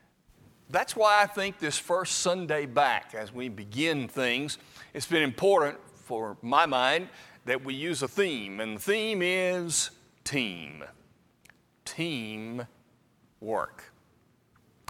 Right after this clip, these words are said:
We noticed this morning the old phrase that coaches use all the time to inspire their players when they say, "There is no I in team." You can't find the letter I in team.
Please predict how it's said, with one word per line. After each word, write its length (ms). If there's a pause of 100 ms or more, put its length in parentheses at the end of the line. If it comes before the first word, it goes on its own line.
(260)
We 100
noticed 320
this 180
morning 480 (440)
the 260 (380)
old 340
phrase 640
that 180
coaches 560
use 360
all 260
the 80
time 460
to 100
inspire 680
their 180
players 580
when 140
they 120
say, 480 (320)
"There 280
is 320
no 240
I 880
in 320
team." 600
You 60
can't 280 (720)
find 440
the 40
letter 640
I 640
in 280
team. 480